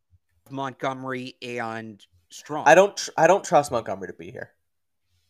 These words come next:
Speaker 1: Okay, that's
Speaker 2: I feel like
Speaker 1: interesting.
Speaker 2: that's tough to
Speaker 1: So
Speaker 2: rely on.
Speaker 1: So then what about Ibrahim, who is that downhill back, but showed some ability as a pass catcher at the Shrine Bowl?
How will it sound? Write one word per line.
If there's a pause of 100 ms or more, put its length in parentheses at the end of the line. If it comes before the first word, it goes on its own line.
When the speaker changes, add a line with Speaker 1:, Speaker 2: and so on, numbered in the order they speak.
(1200)
Speaker 1:
Okay,
that's
Speaker 2:
I
feel
like
Speaker 1:
interesting.
Speaker 2:
that's
tough
to
Speaker 1:
So
Speaker 2:
rely
on. (640)
Speaker 1:
So
then
what
about
Ibrahim, (100)
who (100)
is
that
downhill (120)
back,
but (160)
showed
some
ability
as
a
pass
catcher
at
the
Shrine
Bowl?